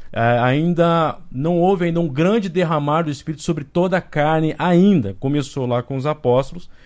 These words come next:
e está vindo no decorrer das eras até chegar aos nossos dias, né? E tanto é que o Espírito Santo ainda continua falando e continua agindo, continua curando. O Espírito Santo, ele continua profetizando,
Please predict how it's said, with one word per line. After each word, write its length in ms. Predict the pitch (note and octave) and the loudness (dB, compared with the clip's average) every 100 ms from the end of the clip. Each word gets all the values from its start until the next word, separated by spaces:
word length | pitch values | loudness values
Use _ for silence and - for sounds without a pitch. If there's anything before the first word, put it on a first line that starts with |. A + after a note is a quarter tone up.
| - - | -18 -12
e 80 | |
está 260 | C3 D3+ D3+ | -6 0 0
vindo 360 | B2 B2 C#3 D3+ | 0 -4 -4 -4
no 100 | C#3 | -6
decorrer 420 | D3+ D3+ B2+ C3 | -6 -4 -4 -2
das 220 | C#3+ A#2+ | -2 -2
eras 260 | A#2 A#2+ B2 | -2 -2 -4
até 200 | A#2+ B2 | -4 -4
chegar 240 | C3 A#2+ | -4 -4
aos 120 | B2 | -4
nossos 320 | B2+ B2+ F3 | -6 -6 -6
dias, 400 | C3+ D#3 C3+ - - - - | -6 -4 -4 -6 -16 -20 -12
né? 140 | A2 | -10
E 60 | B2 | -6
tanto 260 | C3+ C3 | -6 -2
é 40 | B2+ | -4
que 80 | C3+ | -4
o 0 | |
Espírito 320 | - C#3 C3 | -8 -8 -4
Santo 180 | C3+ C#3+ | -4 -2
ainda 140 | D3 | -4
continua 420 | D3+ D3+ D#3 C3 | -6 -8 -4 -4
falando 580 | C3 D3+ A#2+ B2+ D3+ - - - - | -4 -6 -4 -4 -6 -10 -18 -20 -20
e 60 | - | -12
continua 520 | - C#3 - C3 B2 | -6 -6 -4 -2 -2
agindo, 340 | G#2+ A2 D3+ D3+ | -2 -4 -8 -6
continua 340 | B2+ C3 C3 | -8 -4 -4
curando. 600 | - B2 C3 D3 D3+ C#3+ - - - - | -2 -2 0 0 -2 -6 -12 -20 -16 -8
O 80 | |
Espírito 360 | C3+ - D3+ C3+ | -6 -2 -2 -2
Santo, 200 | - D3 | -4 -4
ele 100 | C3 | -4
continua 520 | C#3+ C#3 - B2+ B2 | -2 -4 -2 -2 -2
profetizando, 920 | - B2+ C3 - A#2 D3+ D#3+ D3+ D#3 | -2 -4 -4 -6 2 4 4 2 -2